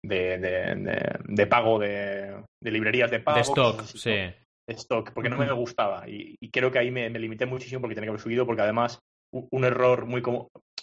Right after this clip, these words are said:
Speaker 1: eh, un error muy grave fue ahí, fue, eh, pensar y querer transmitir una imagen desde el principio cuando no es necesario, porque no te conoce nadie, y al final la imagen más, entre comillas, cutre y natural es mejor en ese inicio, porque
Speaker 2: Hmm.
Speaker 1: la gente te va a relacionar con que eres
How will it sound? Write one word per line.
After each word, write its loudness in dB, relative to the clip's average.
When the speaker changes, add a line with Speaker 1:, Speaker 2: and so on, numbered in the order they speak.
Speaker 1:
eh, 2
un 2
error 2
muy 0
grave 6
fue 2
ahí, 2
fue, -2
eh, 4
pensar 2
y -12
querer -4
transmitir -2
una 0
imagen -2
desde -4
el -6
principio -2
cuando -2
no -4
es -6
necesario, 0
porque -8
no -4
te -6
conoce -2
nadie, -2
y 0
al 0
final 0
la 2
imagen -2
más, -2
entre -10
comillas, -4
cutre -8
y -8
natural 0
es -2
mejor 0
en -6
ese -8
inicio, -4
porque -2
Speaker 2:
Hmm. -2
Speaker 1:
la -4
gente -4
te 2
va 4
a 2
relacionar 0
con -6
que -8
eres -4